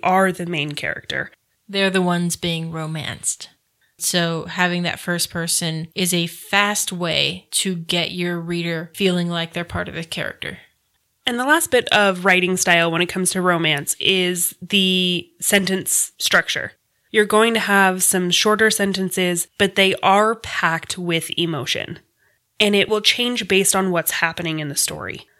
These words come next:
Speaker 1: So if you have a more sensual moment, the writing style will become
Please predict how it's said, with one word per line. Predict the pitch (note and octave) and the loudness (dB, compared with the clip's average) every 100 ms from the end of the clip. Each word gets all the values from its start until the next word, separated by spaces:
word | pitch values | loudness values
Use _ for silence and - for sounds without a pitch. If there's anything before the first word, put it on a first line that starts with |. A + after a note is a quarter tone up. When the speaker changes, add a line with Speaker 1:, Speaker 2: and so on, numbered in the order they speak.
| _ - | _ -6
Speaker 1:
So | - G3 | 2 4
if | F#3 - | 4 2
you | G#3+ G#3+ | 0 0
have | G#3 - G#3 A3 G#3 - | 0 -2 0 0 0 0
a | G3 | 0
more | F3+ F#3 F3+ | 0 0 0
sensual | - F#3+ F#3+ - F#3+ | 0 0 0 0 0
moment, | F3+ E3+ E3+ A3+ C#4 - - _ - - | 0 0 0 -2 -4 -8 -12 _ -14 -4
the | G#3+ G3+ G3 F#3+ | 0 2 2 0
writing | F3+ F#3 G#3+ A3 A3 | 2 4 4 2 0
style | - G3+ G3 F#3+ | 4 4 4 2
will | F3+ | 0
become | F3 F#3 - F#3+ F#3+ F#3 F3+ F3+ | -2 -2 -2 2 2 2 -2 -4